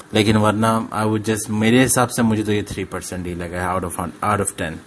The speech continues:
मुझे इतनी इसकी पसंद नहीं आई smell। हाँ, lasting में no doubt बहुत अच्छा है,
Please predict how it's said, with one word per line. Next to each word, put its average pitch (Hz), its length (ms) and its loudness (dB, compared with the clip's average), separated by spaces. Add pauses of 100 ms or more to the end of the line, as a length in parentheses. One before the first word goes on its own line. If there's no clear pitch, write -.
(260)
मुझे 101 180 0
इतनी 101 180 -2
इसकी 95 240 -4
पसंद 92 380 -4
नहीं 92 140 -4
आई 76 120 -6
smell। 80 320 -6 (460)
हाँ, 117 140 6
lasting 113 520 4
में 127 80 6
no 117 240 2
doubt 113 200 4
बहुत 110 280 0
अच्छा 110 280 -2
है, 104 160 -2